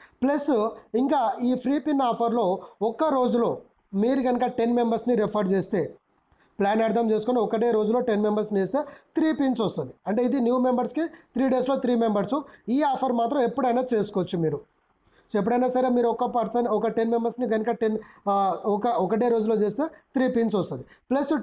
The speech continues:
ten మెంబర్స్‌ని direct sponsor చేసినందుకు మీకేమొస్తుంది? Royalty income గిట్ట company టర్న్ ఓవర్‌లో వస్తుంది. కాబట్టి ఇప్పుడు చెప్పండి ఫ్రెండ్స్,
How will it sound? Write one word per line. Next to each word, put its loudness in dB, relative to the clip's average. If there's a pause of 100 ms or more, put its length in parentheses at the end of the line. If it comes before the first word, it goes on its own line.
ten 2
మెంబర్స్‌ని 0
direct 0
sponsor 0
చేసినందుకు 0 (500)
మీకేమొస్తుంది? 0 (520)
Royalty 0
income 0
గిట్ట 0 (120)
company 0
టర్న్ 0
ఓవర్‌లో 2
వస్తుంది. -14 (420)
కాబట్టి 0
ఇప్పుడు 0
చెప్పండి 0
ఫ్రెండ్స్, -4